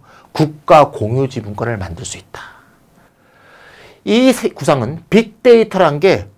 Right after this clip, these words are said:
본격적으로 진출하기 전에 이미 어떤 유명한 경제학자가 이 공유 지분권 사상을 발전시키는데 그 사람이 바로 이 사람입니다.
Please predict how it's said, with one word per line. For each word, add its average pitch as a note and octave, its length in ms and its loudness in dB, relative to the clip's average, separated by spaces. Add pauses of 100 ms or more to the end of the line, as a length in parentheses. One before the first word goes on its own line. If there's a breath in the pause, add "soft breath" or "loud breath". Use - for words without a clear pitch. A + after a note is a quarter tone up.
본격적으로 F3+ 760 0
진출하기 C#3+ 560 -6
전에 G2+ 360 -8 (100)
이미 B2 280 -8
어떤 G#2 560 -10
유명한 D#3+ 460 2
경제학자가 A2 680 -8 (120)
이 C#3 120 -4
공유 D3+ 500 0
지분권 B2+ 340 -10
사상을 A#2+ 300 -12
발전시키는데 A#2 640 -10 (160 loud breath)
그 - 100 -14
사람이 B2+ 200 -6
바로 A2+ 240 -12
이 - 60 -8
사람입니다. - 460 -12